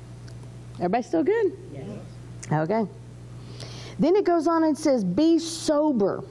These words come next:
Speaker 1: be vigilant, because your adversary, the devil, as a roaring lion," as, didn't say he was,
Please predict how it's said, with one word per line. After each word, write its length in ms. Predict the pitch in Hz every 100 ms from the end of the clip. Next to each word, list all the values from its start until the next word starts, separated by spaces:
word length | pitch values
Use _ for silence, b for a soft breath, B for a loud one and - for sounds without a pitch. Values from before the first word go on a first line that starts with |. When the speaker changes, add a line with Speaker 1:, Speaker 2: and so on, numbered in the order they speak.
| - - - - - - - - - 175
Speaker 1:
be 200 | 311 302
vigilant, 1080 | 214 208 214 302 311 240 190 156 - - - - B B B B
because 420 | 233 - 285 269
your 140 | 277 -
adversary, 1000 | - 262 330 349 339 - 269 233 226 226
the 160 | 185 185
devil, 540 | 165 214 175 170 -
as 240 | - 175 165
a 120 | 170
roaring 540 | 160 185 208 247 262
lion," 1000 | 240 196 170 165 165 165 170 - - 202 - - - -
as, 480 | 226 165 - - - B B -
didn't 280 | 160 294 320
say 200 | 311 277
he 180 | 277 262
was, 640 | 226 - 117 - -